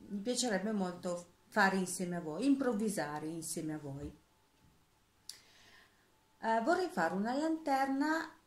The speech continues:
eh, in stile shabby naturalmente, da poter mettere in mezzo alla tavola a Natale. Io qui mi sono procurata un barattolo della Mo-, Bormioli da cinquecento,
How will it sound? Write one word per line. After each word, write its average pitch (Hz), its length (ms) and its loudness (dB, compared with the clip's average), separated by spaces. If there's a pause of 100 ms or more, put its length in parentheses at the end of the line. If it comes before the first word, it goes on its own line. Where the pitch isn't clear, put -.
(120)
eh, 160 320 -8
in 165 100 -8
stile 139 480 -8
shabby 139 460 -6
naturalmente, 180 1000 -2 (760)
da 320 140 2
poter 359 300 0
mettere 185 360 0
in 196 140 4
mezzo 175 340 0
alla 196 220 0
tavola 160 680 -6
a 175 80 -10
Natale. 143 680 -8 (920)
Io 208 340 0
qui 170 200 -4
mi 180 100 -2
sono 165 320 -6
procurata 156 800 -8 (140)
un 403 260 -2
barattolo 170 960 -2
della 165 320 -2
Mo-, 160 240 -6
Bormioli 165 960 0 (240)
da 151 220 -14
cinquecento, 160 1400 -8